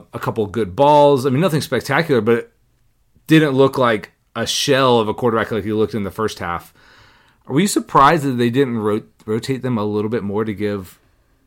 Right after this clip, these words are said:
Trask a few, like, you know, swap the series between them if it's a real competition?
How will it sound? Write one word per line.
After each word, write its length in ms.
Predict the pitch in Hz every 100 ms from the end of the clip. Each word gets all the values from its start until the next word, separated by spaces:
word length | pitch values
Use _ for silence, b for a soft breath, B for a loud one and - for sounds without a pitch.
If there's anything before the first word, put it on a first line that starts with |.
| _ _ _ _
Trask 340 | - 120 110 -
a 60 |
few, 400 | 110 123 113 117 -
like, 220 | 127 123
you 60 | 135
know, 140 | 104 85
swap 320 | - 151 139
the 60 | 139
series 640 | 151 139 117 110 - - _
between 280 | 127 117 139
them 140 | 104
if 140 | 98 131
it's 100 | 117
a 60 |
real 160 | 113 117
competition? 680 | 117 110 92 113 - 87